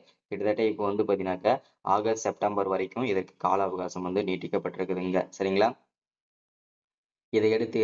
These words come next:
தமிழக அரசு ரூபாய் ஆயிரத்தி நூத்தி நான்கு கோடியை வங்கிகளுக்கு விடுவித்து, மீத தொகை ரெண்டாயிரத்தி நூத்தி எண்பத்தி ஐந்து கோடியை விடுவிக்க கால அவகாசம் வேண்டும் என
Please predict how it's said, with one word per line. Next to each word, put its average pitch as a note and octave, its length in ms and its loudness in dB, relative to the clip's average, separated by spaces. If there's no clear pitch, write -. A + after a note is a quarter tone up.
தமிழக A#2 480 2
அரசு G2+ 400 -2
ரூபாய் F#2+ 400 4
ஆயிரத்தி A2 560 0
நூத்தி A2 340 -2
நான்கு G2 480 2
கோடியை G2+ 460 2
வங்கிகளுக்கு G#2 800 0
விடுவித்து, F#2+ 500 2
மீத A2+ 340 2
தொகை G2 340 0
ரெண்டாயிரத்தி G#2+ 680 0
நூத்தி G#2+ 400 0
எண்பத்தி G2+ 440 0
ஐந்து F#2+ 300 2
கோடியை G2+ 400 4
விடுவிக்க F#2 580 -4
கால G#2 320 2
அவகாசம் F#2+ 540 -2
வேண்டும் F#2+ 300 0
என F#2+ 160 -4